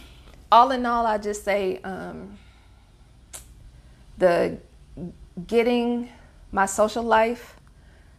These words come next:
has been rewarding and frustrating as hell at the same time, because you have people that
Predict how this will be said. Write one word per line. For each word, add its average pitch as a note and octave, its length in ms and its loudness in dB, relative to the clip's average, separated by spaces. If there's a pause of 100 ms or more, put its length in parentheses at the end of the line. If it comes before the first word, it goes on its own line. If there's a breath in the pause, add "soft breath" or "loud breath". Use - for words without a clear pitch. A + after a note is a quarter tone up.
(160 soft breath)
has G3 280 0
been G3 300 -2
rewarding A3 840 0
and F#3+ 140 -6
frustrating F#3+ 540 -4
as F#3 160 -6
hell F#3+ 260 0
at F#3 120 -2
the G3 80 -4
same F#3+ 280 -6
time, F#3+ 300 -4
because F3 520 -2
you A3+ 140 -8
have - 220 -2
people G3+ 320 -4
that F#3+ 420 0